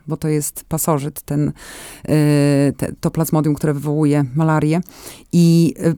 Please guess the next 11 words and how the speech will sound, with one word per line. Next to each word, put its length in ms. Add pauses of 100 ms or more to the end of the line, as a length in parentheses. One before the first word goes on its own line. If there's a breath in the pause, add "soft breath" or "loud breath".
m, 240
były 240
wielokrotnie 440
podejmowane 500
próby 220
skonstruowania 540
szczepionki. 500
I 40
takie 220
szczepionki 600 (240)
są, 480